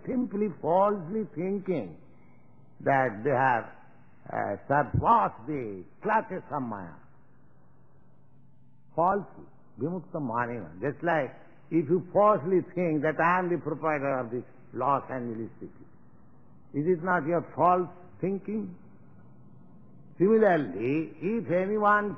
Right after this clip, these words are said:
thinks that now I have attained nirvana or I have,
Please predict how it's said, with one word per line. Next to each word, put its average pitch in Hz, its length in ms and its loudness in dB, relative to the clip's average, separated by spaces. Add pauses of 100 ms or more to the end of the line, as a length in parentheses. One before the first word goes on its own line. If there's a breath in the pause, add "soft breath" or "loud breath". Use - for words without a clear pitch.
thinks 151 460 -4 (540)
that 147 140 0
now 196 560 2 (200)
I 160 120 0
have 156 80 -2
attained 151 380 -2
nirvana 131 540 2 (320)
or 135 340 0
I 110 260 -6
have, 90 100 -12